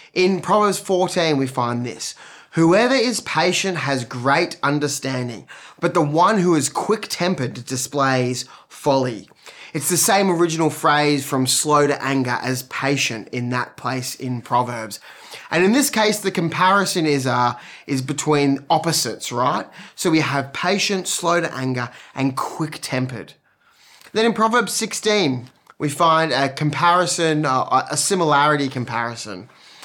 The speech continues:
"Better a patient person, better a slow to anger person than a warrior, one with self-control than one who takes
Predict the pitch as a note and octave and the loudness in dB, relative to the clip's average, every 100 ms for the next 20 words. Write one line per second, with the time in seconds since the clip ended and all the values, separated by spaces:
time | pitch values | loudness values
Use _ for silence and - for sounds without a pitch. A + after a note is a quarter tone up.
0 | - - D#3 C3+ F#3 A3+ A#3+ E3+ C3 - | -20 -10 -6 0 2 4 2 0 -2 -6
1 | - F#3+ G#3 - G#3+ G3 D#3+ E3 E3 B3 | -2 0 0 0 -2 -4 -2 -2 -2 -8
2 | - G3+ G3+ C3+ C3 - D3+ D3 E3 F3 | -4 -2 0 0 0 0 0 2 2 2
3 | F#3+ - C3+ D3+ C#3+ C3 B2+ B2+ B2+ B2+ | -2 -2 -2 0 -2 -4 -4 -4 -4 -6
4 | B2+ - - - D#3+ D3+ B2+ B2+ C#3 C3 | -8 -16 -20 -2 2 4 4 4 4 4
5 | A2+ A2 - - - - C#3+ F3 F#3+ D3 | 0 -4 -12 -20 -20 -8 2 4 4 2
6 | - - F#3 G3+ - - F3 - G3 F3+ | 0 2 2 2 -2 -4 -2 0 2 4
7 | D#3 C#3+ C#3 C3+ C3 C#3 D#3 C#3 C#3 C3 | 4 2 2 0 2 4 2 0 -2 -2
8 | C#3+ C#3 C#3 - | -2 -2 -2 -8